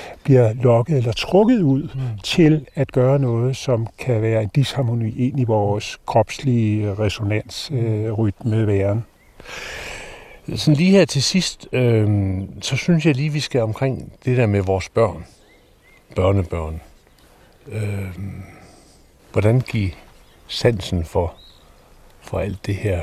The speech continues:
Speaker 2: videre? Øh, er med på, at der jo stadigvæk er spejdere og, og folk, der kommer ud og i skoven og så videre, og så videre. Men, men, men det, det synes jo alligevel som om, at der,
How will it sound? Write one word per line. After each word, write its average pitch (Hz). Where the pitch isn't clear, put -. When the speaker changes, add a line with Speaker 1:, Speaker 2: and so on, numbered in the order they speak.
Speaker 2:
videre? 98
Øh, 90
er 104
med 120
på, 110
at 85
der 92
jo 87
stadigvæk 101
er 87
spejdere 101
og, 80
og -
folk, -
der 113
kommer 101
ud 120
og 101
i 98
skoven 107
og 80
så -
videre, 107
og 131
så 120
videre. 120
Men, 117
men, 123
men 120
det, 123
det 113
synes 170
jo 156
alligevel 139
som -
om, 120
at 104
der, 101